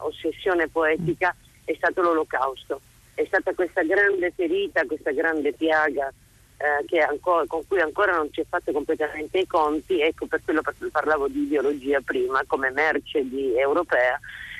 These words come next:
Ehm, una delle opere più note probabilmente di Fabio Mauri è un, eh, meraviglioso muro di valigie che in, eh, fatto, mm, negli anni novanta rifletteva appunto su questa,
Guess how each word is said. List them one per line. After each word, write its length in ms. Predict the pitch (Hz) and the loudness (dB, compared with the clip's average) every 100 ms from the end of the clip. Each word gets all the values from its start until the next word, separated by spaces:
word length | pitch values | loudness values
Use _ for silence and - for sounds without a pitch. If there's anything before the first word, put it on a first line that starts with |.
| - - - | -16 -16 -2
Ehm, 600 | 196 226 226 214 214 190 | 0 2 2 0 -2 -2
una 260 | - 214 240 | 0 2 2
delle 220 | 180 175 | 2 2
opere 380 | 185 175 165 156 | 2 0 -2 -2
più 460 | - 180 175 165 156 - - - | -2 0 0 0 -4 -10 -16 -4
note 580 | 185 214 175 151 160 | 2 4 2 0 -4
probabilmente 840 | 151 147 156 143 165 160 160 156 147 | -4 -2 -2 -2 -2 -2 -2 -4 -4
di 220 | 147 151 | -2 -2
Fabio 280 | - 156 180 | 0 0 2
Mauri 420 | 185 170 185 208 - | 4 4 2 2 0
è 120 | 170 | -2
un, 500 | 175 180 165 160 156 | -2 -4 -6 -6 -4
eh, 380 | 151 151 147 143 | -4 -4 -6 -4
meraviglioso 540 | 160 165 156 151 - | 0 2 2 0 0
muro 260 | 170 175 170 | 0 2 0
di 100 | 320 | 0
valigie 600 | 349 349 330 285 381 403 - _ - - - - | 0 0 0 0 -2 -2 -8 _ -20 -20 -20 -14
che 380 | - 170 185 - - | 0 2 2 0 -2
in, 380 | 160 165 165 | -4 -2 0
eh, 300 | 160 156 151 - | 0 0 0 0
fatto, 640 | 196 180 - - 156 147 135 _ _ _ - - | 0 0 -2 -2 0 0 -4 _ _ _ -16 -6
mm, 580 | 131 131 135 123 127 135 | -2 -2 -2 -2 0 2
negli 200 | 123 147 | 2 2
anni 200 | 151 147 | 4 2
novanta 880 | 143 151 143 135 123 135 127 101 113 | 2 2 2 -2 -4 -2 -2 -4 -6
rifletteva 760 | 151 - 151 - 208 175 139 | -6 -2 -2 0 0 2 0
appunto 400 | 139 - 147 143 | -4 -6 -6 -6
su 180 | - 185 | -6 -4
questa, 480 | - 165 - 147 | -2 -2 0 0